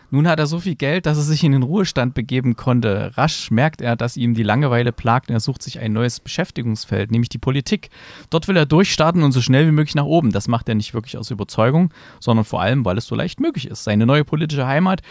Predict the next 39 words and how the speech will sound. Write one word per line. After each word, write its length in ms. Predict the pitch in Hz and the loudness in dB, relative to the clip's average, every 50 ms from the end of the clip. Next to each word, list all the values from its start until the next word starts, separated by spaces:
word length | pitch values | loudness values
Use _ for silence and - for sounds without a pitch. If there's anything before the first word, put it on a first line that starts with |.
| - - - | -20 -20 -18
sucht 240 | - - 156 - 180 | -8 -8 -4 2 2
er 80 | 160 143 | 2 2
sich 200 | 147 143 - - | 0 -6 -8 -4
ausgerechnet 600 | - 156 208 202 - - 170 - 170 160 175 156 | 0 2 2 2 0 0 -2 -2 2 2 2 2
bei 120 | 147 143 143 | 4 2 2
den 160 | 143 135 131 | 4 4 4
neuen 240 | 135 143 147 151 147 | 4 4 2 2 2
Rechten. 480 | 131 143 147 - - - - 113 104 | 2 0 0 0 -2 -4 -4 -4 -4
Und 200 | - - 107 107 | -2 -2 -2 0
das, 280 | 123 127 151 151 - - | 2 0 0 0 -4 -8
obwohl 320 | - 123 117 131 127 131 | -8 -8 -2 2 0 2
sein 160 | 131 123 113 113 | 2 2 0 0
eigenes 340 | 120 120 127 135 123 - | -2 -2 -2 -2 -4 -2
Leben 220 | 127 123 117 117 107 | -2 -2 -2 -2 0
gar 200 | - 104 110 123 | 0 2 2 2
nicht 140 | 123 117 - | 2 0 0
zu 80 | - | 0
den 180 | - - 104 - | 2 4 4 4
Vorstellungen 520 | - 113 120 - - 117 110 107 107 107 | 4 4 2 2 2 0 0 0 0 0
der 100 | 113 104 | 0 -2
Parteigenossen 840 | - - - 107 - 113 113 117 120 104 104 104 - - 104 87 - - - - - - | -4 -4 -10 -8 -6 -6 -6 -4 -4 -4 -4 -4 -4 -4 -4 -4 -4 -6 -8 -10 -14 -12
passt. 340 | - - 110 113 - - - - - - - - - _ _ - | -2 -2 -2 -2 -2 -8 -16 -18 -20 -20 -20 -20 -20 _ _ -4
Er 120 | - 107 | -2 2
lebt 200 | 120 131 156 - | 2 2 0 0
eher 220 | 117 107 104 104 101 | 0 2 2 2 4
weltoffen 480 | 92 101 117 - - 123 - - 87 | 2 2 2 0 -2 -4 -2 -2 -4
als 180 | 90 95 - - | -4 -4 -2 0
heimatverbunden, 600 | 110 107 117 120 - - 113 110 117 117 117 123 | 2 2 2 2 0 -4 -4 0 2 2 2 0
ist 180 | 117 - - | -2 -4 0
alles 160 | - 113 117 123 | 2 2 2 2
andere 200 | - 110 113 107 | 2 2 2 2
als 100 | 107 - | 0 -2
konservativ, 640 | - - 120 123 131 123 117 113 - 127 120 117 - | 0 0 2 4 4 2 2 0 -2 -2 -2 -2 -4
vor 400 | - - - - 120 - - - | -8 -20 -16 -10 -6 -6 -4 -4
all-, 140 | 120 - - | -6 -6 -6
sondern 280 | - - 120 110 107 107 | -4 -2 0 2 2 0
vor 160 | - - - | 0 -4 -4
allem 240 | 104 104 104 107 - | -2 -2 -2 -2 -6
queer. 420 | - - - 123 120 113 101 107 | -12 -8 -4 -2 -2 0 -2 -4